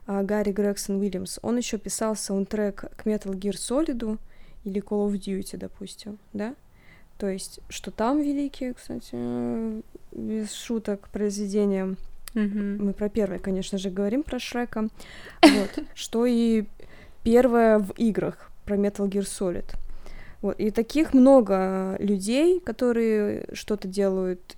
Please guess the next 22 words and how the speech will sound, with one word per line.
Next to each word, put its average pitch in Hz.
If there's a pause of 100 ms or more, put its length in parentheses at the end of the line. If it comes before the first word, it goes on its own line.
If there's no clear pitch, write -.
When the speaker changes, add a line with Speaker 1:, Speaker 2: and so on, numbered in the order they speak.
(120)
Speaker 1:
и 208
на 190
стороне 196
кинопроизводства, 202
да, 214
и 208
в 190
игроделании, 180
если 180
можно 180
так -
сказать. - (500)
Speaker 2:
Это, 208
это 202
очень 202
Speaker 1:
Но 233
Speaker 2:
круто. 226
Speaker 1:
композиторов, 226 (420)
композиторов, 202
вот, -
которые 208
музыкальные, 208